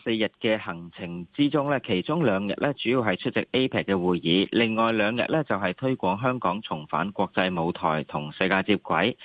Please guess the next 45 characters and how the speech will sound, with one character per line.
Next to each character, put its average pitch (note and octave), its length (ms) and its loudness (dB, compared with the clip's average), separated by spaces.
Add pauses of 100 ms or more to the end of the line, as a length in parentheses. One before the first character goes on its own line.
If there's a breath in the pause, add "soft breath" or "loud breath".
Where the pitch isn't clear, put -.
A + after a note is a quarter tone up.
(180 loud breath)
咁 F3 100 0
佢 F#3+ 120 4
特 B2+ 80 0
別 A2 300 -2
提 E2+ 60 -2
到 G2+ 160 2
啦， B2+ 180 0
星 E3 120 -4
期 B2+ 100 0
六 F2 260 0
晚 F2 260 2
有 E2+ 160 0
三 C3 300 -2
十 A2+ 120 -2 (140)
幾 G2 200 2
位 G#2 200 2
泰 G2 320 -2
國 G2 220 -4
商 B2+ 280 0
界 A2+ 100 0
嘅 F#2 180 0
領 F2 240 0
袖 F2 160 2
同 F#2 100 -6
埋 D#2+ 140 0
商 B2+ 260 -2
會 A2+ 140 0
人 A#2+ 260 0
士 - 100 4
呢， G#2 140 2 (300 loud breath)
出 F3+ 100 2
席 C#3+ 140 -2 (100)
咗 A#2 160 0
由 F2+ 240 -2
佢 G2+ 220 0
主 G#2 340 -2
持 F2+ 100 -2
嘅 F2 160 0
晚 E2+ 280 2
宴。 F#3+ 260 2 (360 loud breath)
佢 C3 120 2
向 C#3+ 200 0
對 C3+ 180 2
方 F3 240 -2
介 C#3+ 120 -4